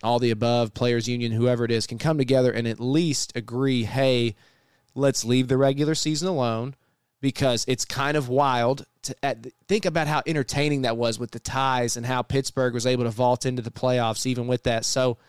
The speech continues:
let that be. That's kind of a unique thing about, but in the playoffs, you gotta give both teams a possession.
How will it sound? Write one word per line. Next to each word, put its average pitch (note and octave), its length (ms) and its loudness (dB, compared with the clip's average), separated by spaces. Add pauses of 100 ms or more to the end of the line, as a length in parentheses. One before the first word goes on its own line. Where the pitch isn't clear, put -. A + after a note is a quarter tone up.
(300)
let E3 180 2
that B3 180 0
be. C#3 300 2 (500)
That's - 140 -8
kind E3 180 0
of C#3+ 60 2
a C#3+ 40 2
unique C#3 300 -2
thing C#3 240 -6
about, B2+ 360 -2 (960)
but C#3 180 -6
in C3+ 140 -2
the A#2 80 -4
playoffs, F3+ 600 0 (160)
you F#3 140 -16
gotta G3 240 0
give F3 240 -4
both D3 240 0 (380)
teams A#2+ 280 -6
a G#2 40 -12
possession. G2+ 540 -8